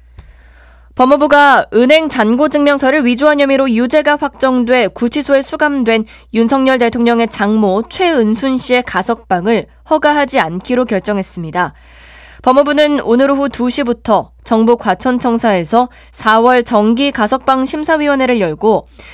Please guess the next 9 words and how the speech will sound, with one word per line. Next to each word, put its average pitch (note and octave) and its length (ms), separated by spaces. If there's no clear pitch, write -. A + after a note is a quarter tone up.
최 D#4+ 160
씨에 D#4 220
대해 C#4+ 260
가석방 B3+ 560
심사를 D#4 440
진행했지만 G3+ 760
가석방을 B3 600
허가하지 C#4+ 460
않는 F#3 420